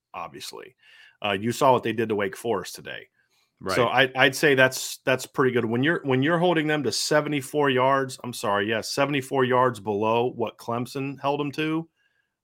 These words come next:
Speaker 1: I'd say that's a, that's a pretty good day's work. And it's
Speaker 2: Yeah.
Speaker 1: the fewest out,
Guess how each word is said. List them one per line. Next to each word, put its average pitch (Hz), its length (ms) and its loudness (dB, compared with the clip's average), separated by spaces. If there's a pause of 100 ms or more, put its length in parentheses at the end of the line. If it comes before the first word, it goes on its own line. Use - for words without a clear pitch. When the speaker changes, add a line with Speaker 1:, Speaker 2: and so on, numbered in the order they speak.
(140)
Speaker 1:
I'd 120 200 0
say 120 180 0
that's 107 240 0
a, 87 100 -6 (460)
that's 107 160 -10
a 98 60 -12
pretty 98 240 -8
good 90 160 -6
day's 82 240 -18
work. 65 340 -18
And 127 140 0
it's 131 120 4
Speaker 2:
Yeah. 294 60 2
Speaker 1:
the 127 80 2
fewest 151 400 2
out, 139 260 4